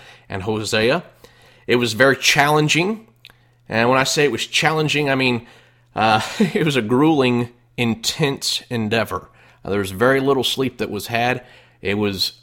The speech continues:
um, it ver-, very much so consumed me for the better part of a month just in the research. Yet it was a very rewarding study as well, and I, I have benefited from it greatly. I, I hope that in a small way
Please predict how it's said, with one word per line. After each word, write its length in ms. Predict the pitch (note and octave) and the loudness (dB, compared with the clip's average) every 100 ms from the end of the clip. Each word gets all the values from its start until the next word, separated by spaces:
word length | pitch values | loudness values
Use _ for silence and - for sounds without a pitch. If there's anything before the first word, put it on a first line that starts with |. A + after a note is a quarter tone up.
| - | -6
um, 500 | G#2+ G2 F#2+ F#2 - | -2 -2 -4 -8 -10
it 100 | A2 | -10
ver-, 260 | G#2+ C#3 - | -4 -4 -6
very 180 | C3+ C#3 | -4 -2
much 220 | B2+ A#2 | -2 -2
so 160 | - A#2 | -2 -2
consumed 840 | A2+ G#2 F#2 - B2+ A#2 G#2+ F#2+ | -4 -8 -6 -4 -4 -2 -4 -6
me 320 | F#2+ G2 G2+ - _ _ _ | -6 -6 -6 -10 _ _ _
for 540 | - A#2+ A#2+ A2+ A2+ A2+ | 0 4 6 6 2 0
the 140 | A2+ | -4
better 200 | A#2 B2+ | 0 0
part 280 | B2 C3 B2 | 0 0 0
of 80 | - | 0
a 40 | |
month 400 | G#2 A#2+ G#2 - | -2 -2 -2 -10
just 280 | - G2+ - | -12 -10 -8
in 80 | G#2+ | -8
the 100 | G2 | -8
research. 680 | A2 A2 - F2+ D#2 - - _ _ - _ - | -8 -6 -8 -10 -12 -14 -14 _ _ -20 _ -4
Yet 320 | B2+ D3 C#3 | 0 2 2
it 80 | C3+ | 0
was 180 | B2+ | 0
a 80 | A#2+ | 0
very 340 | A2+ B2+ C3+ A#2+ | 0 2 2 0
rewarding 920 | G#2+ G#2 F#2+ G#2+ B2 A#2+ A2 F#2+ F#2 _ _ | -2 -4 -4 0 2 2 0 -6 -10 _ _
study 440 | - - A#2 A2 G2+ | -10 -4 -4 -2 -6
as 240 | G2 - | -8 -6
well, 260 | A2 A#2+ G2+ | -4 -2 -2
and 80 | |
I, 100 | G2 - _ _ _ _ | -6 -10 _ _ _ _
I 400 | - A#2 A#2 A#2+ | -8 2 4 6
have 280 | G#2+ G#2 F#2+ | 2 -4 -2
benefited 520 | A#2+ C3+ C#3+ B2+ G2+ | 0 0 -2 -4 -4
from 220 | B2+ A#2+ | -4 -4
it 100 | G2+ | -4
greatly. 420 | G2+ A#2+ B2+ C#3 A#2 | -2 0 0 -2 -2
I, 120 | G#2 | -4
I 140 | A2+ G#2+ | -4 -2
hope 340 | D#3 E3+ - | 0 0 0
that 240 | A2 G#2 | -2 -2
in 220 | G#2+ G#2+ - | -4 -8 -8
a 80 | G2+ | -8
small 560 | - B2+ A#2 B2+ A2+ | -6 -2 0 2 2
way 340 | G#2 G#2+ C3+ | 0 0 -2